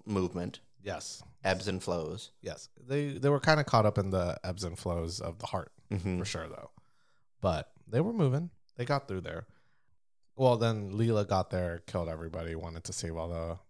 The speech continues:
Speaker 2: organisms
Speaker 1: Mm-hmm.
Speaker 2: because Fry's so smart and awesome now.
Speaker 1: Right.
Speaker 2: But then Fry didn't want that and then ended up in the colon again.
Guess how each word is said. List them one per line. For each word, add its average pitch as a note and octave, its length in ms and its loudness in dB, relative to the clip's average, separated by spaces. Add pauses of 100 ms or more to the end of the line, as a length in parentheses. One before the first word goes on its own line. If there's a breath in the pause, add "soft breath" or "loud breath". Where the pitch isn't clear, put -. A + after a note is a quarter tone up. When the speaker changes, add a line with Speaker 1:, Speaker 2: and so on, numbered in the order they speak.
Speaker 2:
organisms D#2+ 720 -10 (140)
Speaker 1:
Mm-hmm. F#2+ 220 -2
Speaker 2:
because F2 200 -4
Fry's E2 280 -4
so D#2 100 -6
smart D#2+ 420 -6
and - 100 -18 (460)
awesome C#2+ 340 -8
now. D2+ 360 -12
Speaker 1:
Right. F2 300 -2 (300)
Speaker 2:
But G#2 120 -6
then A2+ 160 4
Fry F#2 360 2
didn't E2 260 -6
want D#2 220 -8
that - 260 -10 (600)
and F2 120 -6
then E2 200 -8
ended E2+ 240 -8
up D#2+ 240 -10
in E2+ 80 -16 (140)
the D#2+ 400 -4 (240)
colon D#2+ 360 0
again. D#2 400 -10